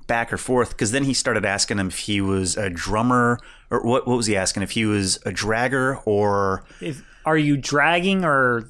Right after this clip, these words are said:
Speaker 2: leading, essentially?
Speaker 1: Yeah,
Speaker 2: Are,
Speaker 1: some-,
Speaker 2: are
Speaker 1: something
Speaker 2: you
Speaker 1: like
Speaker 2: going
Speaker 1: that.
Speaker 2: too fast or are you going too slow?
Speaker 1: Yeah. And so he basically mentally breaks him down and he starts getting into that, that questioning. And I, I think that he honestly was using that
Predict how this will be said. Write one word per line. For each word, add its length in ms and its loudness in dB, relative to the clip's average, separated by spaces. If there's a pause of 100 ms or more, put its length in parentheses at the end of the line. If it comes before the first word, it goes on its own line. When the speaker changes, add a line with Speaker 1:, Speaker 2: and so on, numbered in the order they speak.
Speaker 2:
leading, 540 -2
essentially? 260 2
Speaker 1:
Yeah, 320 2
Speaker 2:
Are, 100 0
Speaker 1:
some-, 160 0
Speaker 2:
are 100 -16
Speaker 1:
something 200 2
Speaker 2:
you 60 2
Speaker 1:
like 40 0
Speaker 2:
going 220 4
Speaker 1:
that. 60 0
Speaker 2:
too 120 2
fast 400 2
or 60 2
are 40 2
you 100 2
going 280 2
too 180 -6
slow? 280 -4
Speaker 1:
Yeah. 240 0 (340)
And 540 2 (480)
so 300 4
he 160 2
basically 840 0 (180)
mentally 640 2
breaks 460 0
him 140 0
down 360 2
and 100 0
he 80 0
starts 360 -2
getting 260 0
into 240 0
that, 500 -2 (400)
that 220 -2
questioning. 720 0
And 100 0
I, 160 -2
I 80 0
think 240 -6
that 120 -10
he 420 -2
honestly 360 0
was 220 0
using 280 0
that 300 -2